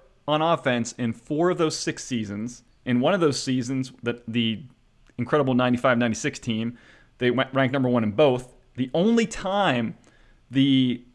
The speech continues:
defense was appreciably better than the offense was the last title season when they were, like I said, ninth in offense and third in defense. So the, these Bulls teams were elite on both offense and defense, but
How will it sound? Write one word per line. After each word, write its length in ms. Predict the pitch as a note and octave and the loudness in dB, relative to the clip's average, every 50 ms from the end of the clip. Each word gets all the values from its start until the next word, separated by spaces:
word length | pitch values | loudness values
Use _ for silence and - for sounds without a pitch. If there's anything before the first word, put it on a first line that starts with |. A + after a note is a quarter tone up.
| _ _ - - | _ _ -14 -8
defense 500 | - D#3+ F3 E3+ E3+ D3 C#3+ B2+ - C3 | -6 -6 -4 -2 -2 -2 -2 -4 -6 -6
was 600 | B2+ B2+ B2+ B2 B2 A#2+ A#2 A#2 A2 G#2+ - - - | -2 0 0 2 2 2 2 0 -2 -4 -8 -12 -14
appreciably 480 | - - - E3 - - D3+ C#3 C#3 | -10 -6 -4 -4 -2 -2 -2 -2 -2
better 480 | B2 G#2+ A#2 B2 B2 C#3+ F3 F#3 F3+ F3 | 0 2 4 4 6 6 4 2 0 0
than 140 | E3 F3+ F3+ | 0 -2 0
the 60 | F3 | 0
offense 540 | E3+ E3+ F3+ F3 F#3 F#3+ G3+ G3+ G3+ - - | 2 0 0 0 -2 -2 -4 -4 -6 -8 -4
was 200 | B2 C#3 C3+ B2 | -2 -2 -2 -2
the 60 | B2 B2 | 0 2
last 360 | C3+ C3+ C#3+ C#3 C3+ - - | 4 4 4 2 0 -6 -4
title 380 | - C3 B2 A#2 A2+ A2 A2 - | 0 0 0 2 0 -2 -4 -8
season 500 | - - C3 A#2+ A#2+ A2+ A#2 A2+ A2 G#2+ - - - - _ - | -8 -4 -2 -2 0 0 -2 -4 -4 -6 -10 -16 -20 -20 _ -2
when 160 | B2 A#2+ A#2+ | 0 2 4
they 120 | A#2+ B2 | 4 4
were, 380 | A#2+ A#2 A#2 A2+ A2+ G2+ - - - - | 2 2 2 2 0 -2 -4 -10 -8 -6
like 140 | A2+ G#2+ B2+ | -4 -2 -2
I 40 | |
said, 200 | A#2 - B2 A2 | -2 -2 -2 0
ninth 220 | G#2+ A2+ A#2+ A#2 B2 | 0 0 -2 -2 -4
in 80 | A#2 | -4
offense 340 | A2+ A2+ A2+ - A2+ G#2 - | -4 -4 -4 -4 -6 -6 -6
and 120 | G#2+ G2 - | -8 -8 -6
third 200 | A#2 A2 G#2 G#2 | -4 -4 -4 -4
in 100 | G2+ F#2 | -6 -6
defense. 460 | G#2+ G#2 - - D#2 - - - - _ _ _ _ | -8 -8 -10 -10 -14 -16 -18 -20 -20 _ _ _ _
So 500 | - - - - F#3+ D#3 C#3 B2+ - - - - - - - - - _ _ _ _ _ _ - | -16 -12 2 4 6 6 6 4 2 -2 -8 -20 -20 -20 -20 -20 -20 _ _ _ _ _ _ -4
the, 280 | B2 D3+ G3 - - - - | -2 -2 -2 -2 -4 -10 -8
these 320 | B2 D3 F3 F#3+ - D#3 | -6 -6 -4 -4 -6 -8
Bulls 300 | C#3 - F3+ F3 F3 E3+ | -4 0 2 4 4 2
teams 300 | F3 F3 E3 D3+ C#3+ B2+ | 2 -2 -2 -2 -2 -4
were 240 | B2 C3 C#3 C3 - | -4 -2 -4 -2 -2
elite 280 | C3 C3 B2+ C#3 C3+ B2 | -2 -2 0 2 2 2
on 100 | A#2+ A#2 | 2 4
both 160 | C3 B2 A#2+ | 2 2 2
offense 380 | A2+ B2 C3+ C3+ D3 D3+ G#2+ - | 2 2 2 2 2 -2 -2 -2
and 120 | B2 B2+ A#2+ | -2 -2 -2
defense, 420 | C#3 D3+ - G3 A3+ B3+ C4 - | -4 -6 -4 -4 -4 -4 -4 -6
but 520 | - - D3+ C3+ C3 - - - - - | 0 4 6 6 6 6 2 -4 -16 -20